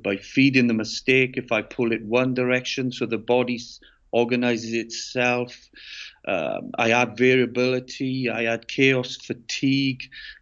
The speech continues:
by just in actual, in an isometric, uh,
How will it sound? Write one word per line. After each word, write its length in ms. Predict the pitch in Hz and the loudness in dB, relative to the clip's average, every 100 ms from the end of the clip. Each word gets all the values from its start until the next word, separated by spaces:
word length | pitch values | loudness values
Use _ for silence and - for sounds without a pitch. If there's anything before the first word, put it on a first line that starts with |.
| _ | _
by 160 | 135 131 | 2 2
just 420 | 131 156 - - | 4 4 2 0
in 160 | 143 143 139 - | 0 2 -2 -6
actual, 380 | 143 - 147 | -8 -4 -2
in 200 | - 147 | 0 2
an 80 | 143 | 2
isometric, 800 | 139 135 139 139 135 - 135 - - - | 2 -2 -2 -2 -2 -6 -6 -8 -16 -16
uh, 240 | - - | -14 -12